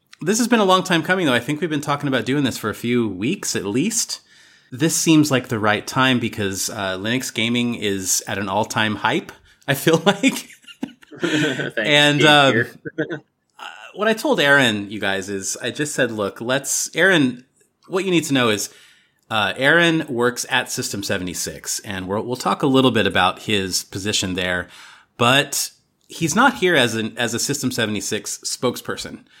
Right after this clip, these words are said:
Speaker 1: Uh, he's here as a community member, a Linux enthusiast, and a gamer." So that's kind of the, that's kind of the way that I'm framing this conversation. Why don't we kick it off by, uh, having you tell us a little bit about your role at System seventy-six and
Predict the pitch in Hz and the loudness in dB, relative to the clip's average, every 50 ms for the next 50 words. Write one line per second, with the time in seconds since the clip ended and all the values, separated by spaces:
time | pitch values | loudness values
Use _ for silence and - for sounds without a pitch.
0 | _ _ _ _ _ _ - 110 107 104 104 143 196 214 - - 185 160 143 127 | _ _ _ _ _ _ -6 -4 -4 -4 -2 0 0 0 2 4 6 6 6 6
1 | 131 127 - - _ _ _ _ _ - - 147 147 135 135 127 120 - - - | 4 2 -2 -8 _ _ _ _ _ -10 -4 0 2 2 2 2 0 0 -2 -2
2 | - - _ _ - 127 - 135 131 131 135 127 127 117 113 113 110 107 107 104 | -4 -6 _ _ -6 -6 -2 2 4 4 6 6 4 4 4 2 0 0 2 2
3 | 104 104 101 101 - 107 104 104 107 117 123 127 120 120 - 117 101 - - 110 | 2 2 0 -2 -4 -6 -6 -6 -4 -2 -2 -2 -2 -4 -4 -6 -6 -4 -4 -4
4 | 104 98 95 104 98 95 95 90 - - - - - - - 110 107 98 85 92 | -4 -4 -4 -2 -2 -4 -4 -4 -8 -8 -10 -12 -16 -10 -8 -6 -6 -6 -6 -6
5 | 92 90 87 87 98 - _ _ _ _ _ _ _ _ _ _ _ _ - - | -8 -8 -10 -12 -14 -16 _ _ _ _ _ _ _ _ _ _ _ _ -6 -2
6 | - 120 113 110 107 131 131 135 135 - - - 151 139 127 117 110 107 117 117 | 0 2 0 2 2 2 2 2 2 -2 0 0 2 2 2 0 -2 -4 -2 -2
7 | 113 107 104 - - - _ _ _ - 127 143 151 - - - 170 156 151 147 | -2 -2 -4 -6 -12 -18 _ _ _ -6 -2 0 0 0 0 -2 0 0 2 4
8 | 139 131 127 123 117 113 113 113 - - - 131 127 123 117 107 101 90 95 87 | 4 4 4 4 2 2 0 -2 -4 -4 -2 0 0 0 0 0 -2 -4 -6 -8
9 | - - 95 90 87 92 - - 92 87 - - - - - _ _ _ _ - | -8 -8 -8 -8 -8 -8 -8 -8 -10 -10 -12 -14 -14 -16 -20 _ _ _ _ -2
10 | 135 143 160 185 220 226 208 185 175 - 165 160 156 139 120 113 113 113 110 110 | 2 4 4 4 4 2 0 -2 -2 -2 -4 -4 -2 0 2 4 4 4 2 0
11 | - - - 110 101 98 98 98 98 95 95 95 92 95 92 90 90 87 85 85 | -4 -6 -2 0 0 2 2 0 0 0 -2 -4 -4 -6 -6 -6 -6 -6 -6 -8
12 | 85 85 - _ _ _ _ - 135 135 151 160 147 139 - 143 131 120 117 - | -8 -12 -16 _ _ _ _ -4 0 2 4 6 4 4 4 2 2 2 2 0
13 | - 120 107 120 123 135 - 131 117 110 - 113 98 98 101 95 101 - - - | -2 -4 -4 -2 0 0 0 0 -2 -2 0 2 2 4 4 4 2 0 -4 -6
14 | 104 101 104 98 92 95 98 98 98 98 92 - - 110 98 - 104 95 - 104 | -6 -4 -4 -2 -2 -2 0 0 2 0 0 -4 -6 -8 -6 -6 -6 -6 -4 -4
15 | 95 92 95 87 - 107 107 - 117 113 113 - - | -4 -4 -4 -4 -4 -4 -4 -4 -4 -4 -4 -6 -8